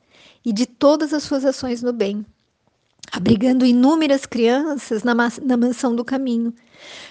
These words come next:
porque o Divaldo e o seu Nilson Pereira fundaram em mil novecentos e cinquenta e dois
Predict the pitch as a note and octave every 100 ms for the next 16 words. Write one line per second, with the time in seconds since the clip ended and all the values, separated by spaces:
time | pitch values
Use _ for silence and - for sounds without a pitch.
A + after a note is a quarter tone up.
0 | _ A3+ G#3+ - G#3 G#3+ G#3+ G#3 A#3+ F#3+
1 | A#3+ A#3 A3+ G#3 A#3 A3+ A#3 - A3 A3
2 | A#3 A#3 - G#3+ A#3+ G#3+ A#3+ C#4+ B3 F#3+
3 | A3+ - B3+ A#3 A#3+ B3 A#3 A3 A3 C#4
4 | E4 C#4+ B3 B3 - B3+ - A3+ A#3+ B3+
5 | A3+ - B3+ B3 E4 - F#4 F#4+ B3+ G3
6 | G3 G3 F3+ A3 - - -